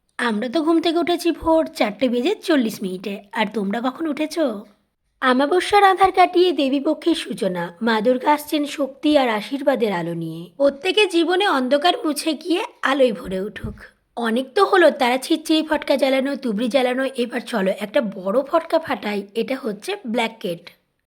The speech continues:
ব্ল্যাক কেট ফাটাতে আমার তো খুব ভয় লাগে। আমি তো আগুনটা দিয়ে দৌড়ে পালিয়ে যাই এবং কানটাকে বন্ধ করে দিই। আসলে অনেক জোরে আওয়াজ হয়, তাই কানটাকে বন্ধ করে দেওয়া সব থেকে ভালো। আচ্ছা,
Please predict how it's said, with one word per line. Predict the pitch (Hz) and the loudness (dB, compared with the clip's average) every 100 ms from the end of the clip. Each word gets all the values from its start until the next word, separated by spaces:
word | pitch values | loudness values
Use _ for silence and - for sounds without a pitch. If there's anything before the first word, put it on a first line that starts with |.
| _ _ | _ _
ব্ল্যাক | 254 233 220 | -2 -2 -2
কেট | 311 320 | -2 -2
ফাটাতে | - 359 349 370 | 0 2 4 4
আমার | 262 226 226 | 4 0 0
তো | 285 | -2
খুব | - 285 | -2 -6
ভয় | - 226 | 0 0
লাগে। | 208 170 180 220 - | 0 -2 -6 -8 -4
আমি | 208 190 | -2 -2
তো | 190 294 | 0 0
আগুনটা | 214 226 247 302 214 | 0 -4 -2 -2 -2
দিয়ে | 196 240 302 208 | -2 -2 -2 -2
দৌড়ে | 220 190 214 | 0 2 2
পালিয়ে | 294 240 196 185 | 0 -2 -2 -2
যাই | 165 170 190 - | -4 -6 -8 -8
এবং | 226 220 240 | -4 -4 -4
কানটাকে | 233 214 196 226 311 | -2 -4 -4 -6 -4
বন্ধ | 226 202 190 | 0 0 0
করে | 190 180 | -2 -6
দিই। | 170 170 196 - - - | -6 -8 -12 -18 -20 -12
আসলে | 214 196 226 277 294 | -8 -4 -2 -2 -2
অনেক | 233 269 233 | -2 -2 0
জোরে | 247 233 | 2 2
আওয়াজ | 208 190 175 | 2 0 -2
হয়, | 202 175 185 | -6 -8 -8
তাই | - 214 | -8 -6
কানটাকে | 208 196 190 214 285 | -4 -6 -4 -6 -6
বন্ধ | 220 180 180 | -6 -6 -8
করে | 202 214 | -8 -6
দেওয়া | 247 285 | -4 -4
সব | 277 202 - | -6 -10 -10
থেকে | 233 311 | -4 -4
ভালো। | - 185 170 196 _ _ _ | -4 -10 -10 -16 _ _ _
আচ্ছা, | 262 247 - 359 | -2 -2 0 2